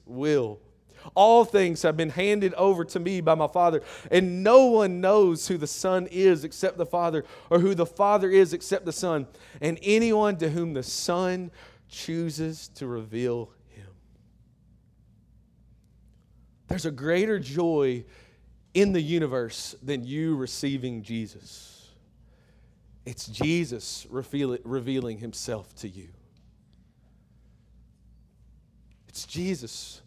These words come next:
giving himself to you. Jesus is overjoyed to give sinners himself. In fact, when you pull back into eternity, we see right here that the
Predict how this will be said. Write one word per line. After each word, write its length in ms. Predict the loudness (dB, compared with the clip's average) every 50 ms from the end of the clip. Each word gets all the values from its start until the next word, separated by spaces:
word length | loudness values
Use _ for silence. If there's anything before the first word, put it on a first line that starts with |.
| _ _ _ _ _ _ _ _ -18 -14
giving 520 | -6 0 2 2 2 2 -2 -8 -8 -10
himself 640 | -12 -12 -12 -10 -8 -6 -4 -4 -2 -4 -4 -8 -12 -18 _ _ _ _ -12
to 120 | -10 -10
you. 300 | -10 -8 -10 -12 -12 -14 -16 _ _ _ _ _ _ _ _ _ _ _ _ _ _ _ _ _ _ _ _ _ _ _ _ _ _ _ _ _ _ _ _ _ _ _ _ _ _ _ _ _ _ _ _
Jesus 380 | -6 -6 -6 -4 -6 -8 -10 -12
is 140 | -12 -12 -12 -6
overjoyed 920 | -4 -2 0 0 -2 -2 -4 -8 -10 -8 -6 -4 -4 -4 -4 -8 -10 -10 -12
to 100 | -12 -12
give 240 | -8 -6 -6 -6 -6
sinners 560 | -8 -10 -8 -8 -8 -8 -10 -12 -16 -16 -18
himself. 460 | -18 -18 -16 -16 -16 -16 -18 -20 _ _ _ _ _ _ _ _ _ _ _ _ _ _ _ _ _ _ _ _ _ _ _ _ _ _ _ _ _ _ _ _ _ _ _ _ _ _ _ _ _ _ _ _ _ _ _ _ _ _ _ _ _ _ _ _ _ _ _ _ _ _ _ _ _ _ -12
In 80 | -12 -6
fact, 340 | -2 0 0 0 -2 -4
when 120 | -6 -6 -6
you 100 | -6 -8
pull 240 | -6 -4 -2 -2 0
back 440 | 0 0 -2 -2 -4 -8 -14 -20 -20 -20 -20 _ _ _ _ _ _ _ _ _ _ _
into 360 | 0 0 0 0 -2 -2 -2 -2
eternity, 480 | -2 -4 -4 -6 -6 -4 -4 -4 -2
we 140 | -2 -2 -4
see 200 | -2 -2 -2 0
right 240 | 2 2 2 2 0
here 340 | -2 -2 0 2 2 2 0
that 200 | -2 -4 -4 -4
the 180 | -4 -6 -6